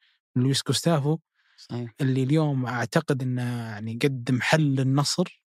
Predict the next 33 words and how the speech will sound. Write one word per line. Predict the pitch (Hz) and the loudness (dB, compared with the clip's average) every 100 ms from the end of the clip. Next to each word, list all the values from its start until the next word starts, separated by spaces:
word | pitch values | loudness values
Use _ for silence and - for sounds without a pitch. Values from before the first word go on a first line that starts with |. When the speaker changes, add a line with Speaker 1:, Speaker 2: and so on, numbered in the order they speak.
| _ _ _ _ _ | _ _ _ _ _
Speaker 1:
ما | 156 156 | 2 2
كان | 147 156 135 | 2 2 2
على | 123 | 0
البال | 123 139 190 - | 0 0 -2 0
ولا | 143 143 | 2 2
كان | - | 0
على | 139 | -2
الخاطر | 127 147 160 190 | -2 0 2 0
في | - | 0
تقييم | - 175 180 156 | -2 2 2 2
جوستافو | 139 - 123 | 0 0 0
نفسه | 127 135 135 | 0 0 -4
كونه | - 123 | -2 -2
كمحور | 117 131 - 123 | -2 -2 -2 -2
ستة. | 156 - 185 - _ - - - - _ | -2 0 -2 -2 _ -18 -16 -20 -20 _
وأنا | 151 151 | 2 4
أقول | 156 | 4
هالكلام | 151 151 175 165 | 2 2 2 4
ما | |
هو | 151 | 2
مبالغة. | 151 139 127 120 123 _ - - - - | 2 0 -2 -4 -8 _ -20 -20 -10 0
يعني، | 131 139 | 2 4
لو | 143 | 2
جينا | 139 156 | 2 2
نتكلم | 139 - 151 135 | 0 0 0 2
إنه | 127 | 2
لويس | 139 160 - | 2 2 2
جوستافو | 143 - 147 139 | 0 2 2 2
نفسه | 156 - 135 | 0 0 0
هذا | 151 151 | 2 0
سدد | - 143 139 | -2 -2 -2
سبع | - 156 | 0 0
تسديدات | 123 - 139 131 | -2 0 0 0